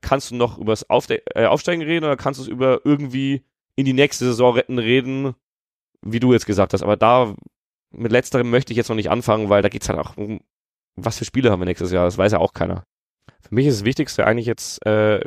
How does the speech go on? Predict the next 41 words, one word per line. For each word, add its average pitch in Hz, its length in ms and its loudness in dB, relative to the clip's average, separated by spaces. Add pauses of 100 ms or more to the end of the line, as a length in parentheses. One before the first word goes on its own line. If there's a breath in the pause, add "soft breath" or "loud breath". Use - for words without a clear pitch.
(120)
ja, 117 160 6
erstmal - 240 -4
zu 110 60 -6
schauen, 117 340 0
wie 113 40 -6
du 110 60 -6
sagst, - 340 -2
dass 110 100 -2
du - 120 -4
jetzt - 200 -4 (140)
Punkte 170 520 -4
holst 160 420 -2 (560)
und 120 200 -4
dann 151 320 2 (280)
aber 127 380 4 (120)
musst 135 240 -6
du - 60 -4
auch 120 160 2
schauen, 131 420 2
dass 127 200 -2
du 127 120 -6
da 123 360 4
eben, 120 520 -6
also 110 120 -4
nicht 165 120 -4
nur 180 100 0
gegen 135 180 -4
Halle 160 200 2
gewinnen 92 320 -2 (440)
oder 110 260 4
gegen 113 200 -4
Halle, 120 420 4
ja, 101 100 2
einen 110 100 -2
Punkt - 180 -8
holen 123 100 0
ist, - 300 -8
musst 139 160 -2
gegen 110 140 -4
Halle 113 140 2
gewinnen, 135 300 0